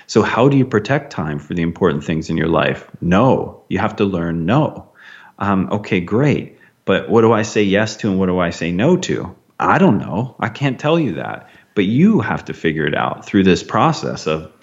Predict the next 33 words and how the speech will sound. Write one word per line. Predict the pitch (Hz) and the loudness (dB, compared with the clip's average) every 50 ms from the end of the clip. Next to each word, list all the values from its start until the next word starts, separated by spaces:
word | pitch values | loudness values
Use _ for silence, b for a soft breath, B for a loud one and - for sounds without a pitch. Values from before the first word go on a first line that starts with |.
| - _ | -20 _
self-discovery, | - - - 78 80 87 - - 87 82 - - - 101 120 127 117 92 73 71 | -14 -6 -2 -2 -2 -2 -2 -6 -8 -8 -4 -2 0 0 0 2 0 0 -2 0
which, | 73 78 76 - - | -2 -2 -4 -4 -8
again, | 71 73 92 95 92 82 78 | -4 -2 0 0 0 0 -2
I | 71 73 69 69 - - _ _ _ - | -2 -4 -4 -6 -8 -16 _ _ _ -4
lay | 76 73 73 76 | -2 0 0 2
out | 76 78 - - | 2 2 0 0
in | - | -2
the | 82 | -2
book. | 76 139 151 135 - - - B B B B B B B B B B B - | 0 2 2 2 2 0 -6 B B B B B B B B B B B 0
And | 120 120 120 | 2 2 2
so | 113 - 143 135 131 123 - - - - - | 2 2 2 2 4 2 0 -2 -10 -16 -18
for | - - 135 135 | -8 -4 0 2
me, | 151 185 220 233 185 | 4 4 4 2 2
it's | - - 117 113 - - | 0 0 -2 -2 -2 0
this | 123 107 107 - | 0 0 0 0
sort | - 127 120 107 | 2 2 4 4
of | 98 92 92 - - | 4 2 -2 -6 -2
internally | 107 110 110 107 - 120 104 104 104 95 90 | 0 0 2 2 0 0 0 2 2 2 0
consistent | 90 - 90 82 - 98 90 92 - 95 82 80 | 0 -2 -4 -4 -2 -4 -6 -4 -2 -2 -2 -2
system, | - - 80 - - - - - - 90 - _ _ _ _ _ _ _ | -2 -2 -2 -2 -2 -6 -8 -8 -8 -10 -12 _ _ _ _ _ _ _
which | 95 98 90 - - | 0 2 2 2 0
starts | - - 101 92 101 107 107 - - | -2 0 0 2 2 2 0 -2 0
with | 92 80 76 76 - - - | 0 0 2 0 -2 -4 -6
you | 87 90 | -6 -2
have | 107 117 127 123 - | -2 -2 -2 -2 -2
to | 117 95 | -2 -2
know | 85 85 87 87 87 90 87 87 87 98 104 - _ _ _ _ _ | 0 0 0 0 0 2 2 0 0 -2 -8 -14 _ _ _ _ _
who | 98 92 | -4 -2
you | 87 87 82 85 | -2 0 0 2
are, | 80 78 78 76 73 76 73 - - _ _ _ _ _ _ _ _ _ | 2 2 2 0 -2 -4 -6 -10 -14 _ _ _ _ _ _ _ _ _
what | - 90 90 85 - - | 0 2 2 2 2 0
you | 90 85 80 | -2 -2 0
want. | 80 78 78 73 73 73 - - | 0 0 0 0 0 -2 -4 -8